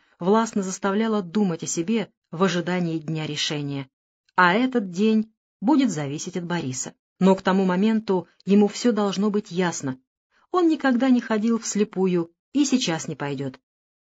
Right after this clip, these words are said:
Однако и медлить нельзя. Вот Растица решился. Разумеется, его вынудили обстоятельства. А разве интересы большого болгарского государства не вынуждают Бориса сделать то же самое?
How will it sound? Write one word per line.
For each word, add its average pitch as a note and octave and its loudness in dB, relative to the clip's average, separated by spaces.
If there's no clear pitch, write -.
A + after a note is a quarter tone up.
Однако F3 0
и A3 6
медлить A3+ 4
нельзя. D3 -6
Вот F#4 4
Растица A3 -2
решился. E3 -6
Разумеется, F#3+ 4
его G3 6
вынудили G3+ 4
обстоятельства. G#3+ -2
А F#3 4
разве G#3 4
интересы A3 2
большого F#3+ 0
болгарского F3+ -2
государства F3+ -4
не G#3 8
вынуждают F3+ 0
Бориса C#4 2
сделать D#3+ -2
то F3 -6
же F#3+ -4
самое? C3+ -4